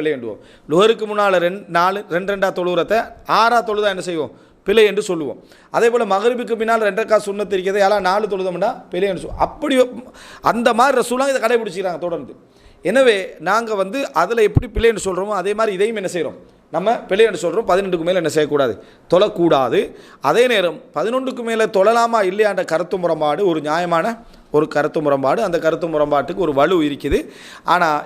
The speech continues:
என்ன கவலைண்டா, இந்த பதினொன்றுக்கு மேல தொழுகிறவங்க பதினொன்று தொழுகிறவங்களை பார்த்து நகைக்கிறதும் சிரிக்கிறதும் என்ன தொழுதா குறைஞ்சிட்டு போறான்னு கேட்கிறோம் சுன்னாவை அவர்கள் நகைப்பதற்கு சமம்.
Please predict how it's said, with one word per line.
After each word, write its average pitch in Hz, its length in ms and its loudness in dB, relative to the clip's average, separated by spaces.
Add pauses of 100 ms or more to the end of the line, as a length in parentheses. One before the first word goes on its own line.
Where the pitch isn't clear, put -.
(160)
என்ன 269 180 0 (100)
கவலைண்டா, 190 420 4 (100)
இந்த 160 100 -8 (100)
பதினொன்றுக்கு 262 440 -2
மேல 220 140 -2 (100)
தொழுகிறவங்க 185 480 2 (600)
பதினொன்று 277 420 0
தொழுகிறவங்களை 226 520 2
பார்த்து 170 340 -2 (460)
நகைக்கிறதும் 165 640 -2 (840)
சிரிக்கிறதும் 190 640 2 (540)
என்ன 202 280 0
தொழுதா 208 240 4 (120)
குறைஞ்சிட்டு 202 340 -4
போறான்னு 180 380 -2
கேட்கிறோம் 160 280 -4 (120)
சுன்னாவை 233 540 0 (280)
அவர்கள் 190 380 -2
நகைப்பதற்கு 170 480 -4 (100)
சமம். 170 240 -6